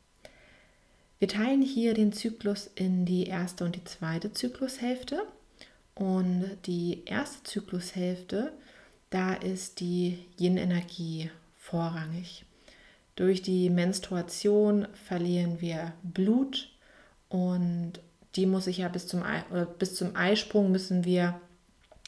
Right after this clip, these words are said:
diesen Blutmangel, diesen Yin-, Yin-Mangel wieder auffüllen. In dieser Zeit ziehen wir uns also mehr zurück, sind mehr in der Ruhe, mm, haben weniger Aufgaben und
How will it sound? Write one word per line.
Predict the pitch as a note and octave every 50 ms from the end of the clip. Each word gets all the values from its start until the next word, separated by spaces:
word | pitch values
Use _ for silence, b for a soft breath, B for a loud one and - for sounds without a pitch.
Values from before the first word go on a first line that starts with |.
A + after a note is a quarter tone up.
| - -
diesen | - F3+ F3 F3+ F3+
Blutmangel, | F3 F3+ F#3+ G#3 G#3+ - - F#3+ F#3 F3+ F#3 F#3 F#3 F3+ F3+ F3+ F3+ F3+ - - -
diesen | F3+ E3+ E3+ E3+
Yin-, | E3 E3+ E3+ F3 F3+ F3 F3 E3+ - - -
Yin-Mangel | E3 F3 F#3 F#3+ F#3+ F#3 F3 F3 F3 E3+ E3+ E3 E3 B B B B B
wieder | - E3 E3+ E3 -
auffüllen. | D#3+ E3 E3 - - D#3+ D3+ F3 F3+ F3+ - - _ _ B B B B B B B B B B B B B B
In | - F3 E3 E3 E3 D#3+ D#3 D#3+
dieser | - G3+ G#3+ A3+ G#3+ G#3 G#3
Zeit | - - - G3 F#3 F3+ F3+ F3+ F3+ - B B B B B
ziehen | - - - F#3 F#3+ F#3+
wir | F#3 F#3
uns | F3+ F3+ F3
also | - E3+ E3+ E3 E3+
mehr | E3+ E3+ E3+ F3 E3+ E3+
zurück, | - - - E3+ E3 F3 G#3+ A3 A3 A3 A3 -
sind | - - - G#3+ G#3+ G#3 G3
mehr | F3+ F3 F3 F3 F3
in | F3 E3 D#3+
der | D#3+ E3 D#3+
Ruhe, | D#3 D#3+ G3+ G#3+ G#3+ G#3 G3+ G3+ G3 G3 G3 - - - _ _ _ _ _ _ _ _ _ _ _ _ _ _ _ -
mm, | G#3+ F#3+ F#3 F3+ F3+ F3+ F3+ F#3+ F#3+
haben | F#3 F3 F3+ F#3 F3
weniger | F#3 F#3 F#3 F#3 F#3 F3+ F3+ F3 E3+ E3+ E3+ E3 - - -
Aufgaben | F3+ F#3 G3 G#3 G#3 - - - F3 F3 F3 F3 F3 F3 E3+ E3+ E3+ E3+ E3+ F3 F3 B B B B B B B B B B B _ _ _
und | - F#3 F3+ F3+ F3+ F3+ F3 F3 F3 F3 F3 F3